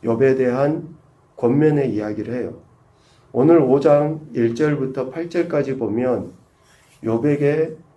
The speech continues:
이런 고난에 대해 회개할 것에 대해서 권면합니다. 오 장 일 절, "너는 부르짖어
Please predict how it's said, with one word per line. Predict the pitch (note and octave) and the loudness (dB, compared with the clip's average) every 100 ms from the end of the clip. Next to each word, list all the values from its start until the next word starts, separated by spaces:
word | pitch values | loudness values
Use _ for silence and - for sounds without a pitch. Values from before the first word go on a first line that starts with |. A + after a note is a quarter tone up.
| _ _ _ _ _ _ _ _ | _ _ _ _ _ _ _ _
이런 | C#3+ D3+ F#3+ F#3 | 0 4 4 4
고난에 | C3 A#2+ C#3+ C#3+ C#3 C3+ F#2 - _ _ _ _ | 0 2 2 2 2 0 -8 -18 _ _ _ _
대해 | A#2+ B2+ D3+ E3 - - _ _ _ _ _ _ _ _ _ _ _ - | -6 -2 -2 -4 -8 -20 _ _ _ _ _ _ _ _ _ _ _ -4
회개할 | F#3+ G3 F#3+ F#3+ F#3+ | -2 0 0 0 -2
것에 | - E3 D3+ | -2 -2 -2
대해서 | C#3 B2+ B2+ - D#3 - | 0 0 -2 -4 -6 -6
권면합니다. | G#2 A#2 A2 - - _ _ _ _ _ _ - | -6 -6 -6 -12 -20 _ _ _ _ _ _ -8
오 | A#2+ | -4
장 | B2 A#2 | -2 -2
일 | G#2+ G#2+ | -2 -6
절, | G#2 G2+ F#2+ F#2 | -8 -10 -10 -12
"너는 | - G#2 A2 G#2 | -12 -6 -4 -4
부르짖어 | - A#2+ B2 B2 B2+ | -8 -8 -8 -6 -8